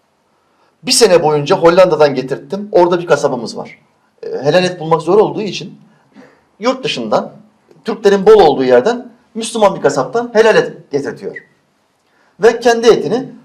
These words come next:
ustaya veriyor, şefe veriyor. Benimkisini ayrı pişir." diyor. Şimdi, e, domuz etinde şöyle bir sorun var. Helal et getirsen bile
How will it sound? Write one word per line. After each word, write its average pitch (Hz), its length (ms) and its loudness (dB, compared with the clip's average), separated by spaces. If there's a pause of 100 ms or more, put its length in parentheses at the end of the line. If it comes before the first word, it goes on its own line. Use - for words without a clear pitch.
(180)
ustaya 208 380 2
veriyor, 123 200 0
şefe 170 280 -2
veriyor. 175 380 0
Benimkisini 202 400 -4
ayrı 170 240 2
pişir." 101 300 -10
diyor. 101 120 -12
Şimdi, - 440 -4 (360)
e, - 40 -4 (220)
domuz 165 220 -2
etinde 180 260 -6
şöyle 180 200 -2
bir 170 60 -8
sorun 190 320 -4
var. - 260 -6 (340)
Helal 185 280 4
et 175 140 0
getirsen 175 480 -2
bile 156 300 -2